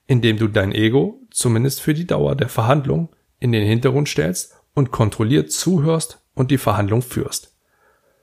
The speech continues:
Versuche zudem Aussagen auf dich zu beziehen und vermeide Beurteilung deines Gegenübers. Außerdem tut es deiner Kommunikation gut,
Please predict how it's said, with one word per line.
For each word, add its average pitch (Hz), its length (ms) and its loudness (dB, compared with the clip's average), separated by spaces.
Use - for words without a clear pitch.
Versuche 135 460 -2
zudem 147 320 0
Aussagen - 580 0
auf 107 180 -4
dich 175 200 -2
zu - 100 -2
beziehen 117 400 0
und - 160 -4
vermeide 110 360 2
Beurteilung 120 640 0
deines 110 300 0
Gegenübers. 113 760 -4
Außerdem 123 720 2
tut 127 180 -6
es - 120 -2
deiner 104 200 0
Kommunikation 98 840 0
gut, 117 340 0